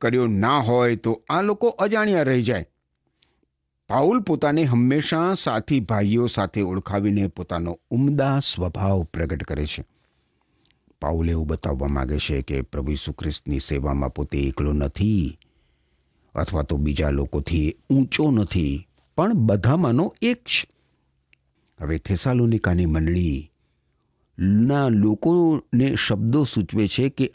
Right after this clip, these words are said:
આ મંડળીને પોતાની અલગ રહેણી કરણી હોય અને અલગ પ્રશ્નો પણ હોય, પરંતુ ફિલિપી કે બીજી કોઈ પણ મંડળીની જેમ એ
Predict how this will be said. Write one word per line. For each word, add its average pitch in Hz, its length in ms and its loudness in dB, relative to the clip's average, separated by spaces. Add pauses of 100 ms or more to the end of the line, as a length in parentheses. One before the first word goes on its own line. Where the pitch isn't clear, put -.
આ 131 280 0
મંડળીને 139 680 2
પોતાની 110 680 0 (100)
અલગ 113 320 2
રહેણી 104 580 2
કરણી 104 440 2
હોય 107 540 0
અને 104 260 0 (100)
અલગ 117 400 0 (420)
પ્રશ્નો 170 500 2
પણ 185 240 0
હોય, 120 260 4
પરંતુ 240 460 0
ફિલિપી 214 640 2
કે 180 140 2
બીજી 151 280 0
કોઈ 247 240 0
પણ 226 200 0
મંડળીની 147 500 2
જેમ 123 340 0
એ 165 240 2